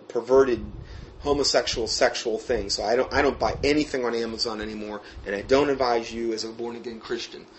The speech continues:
Do another keyword search and get it someplace else if you're gonna try to buy it, if, if you have to get it on the internet.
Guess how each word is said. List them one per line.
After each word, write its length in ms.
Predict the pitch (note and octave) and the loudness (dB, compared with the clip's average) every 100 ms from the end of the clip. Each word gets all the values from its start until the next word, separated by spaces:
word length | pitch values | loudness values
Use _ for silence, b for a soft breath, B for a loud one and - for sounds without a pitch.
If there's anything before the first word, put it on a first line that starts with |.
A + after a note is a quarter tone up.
| B - | B -10
Do 160 | A#2+ C3 | 0 4
another 240 | C#3 C3+ | 4 4
keyword 420 | B2+ C#3 B2+ A#2 A2+ | 0 -2 -2 -2 -2
search 300 | - G#2+ A2+ | -2 -4 -4
and 100 | G#2+ | 2
get 120 | A#2+ | 2
it 100 | - | 0
someplace 480 | A#2+ A2+ A2+ G#2 A#2 | -6 -4 -4 -4 -6
else 400 | F#2 F2+ - - B B B | -6 -6 -8 -10 B B B
if 160 | - - | -12 -8
you're 80 | A#2 | 0
gonna 200 | A2 G2 | 0 0
try 180 | A#2 | 0
to 80 | G2 | 0
buy 280 | G2 G#2 G2 | 0 0 0
it, 100 | F#2 | -4
if, 80 | - - | -8 -14
if 160 | G#2+ A2+ | -12 -10
you 60 | |
have 200 | A#2 A2+ | -6 -6
to 40 | A2+ | -6
get 160 | A2 | -6
it 80 | G2+ | -6
on 140 | G#2 | -8
the 80 | G2 | -8
internet. 360 | G#2+ G2+ F#2+ | -10 -8 -10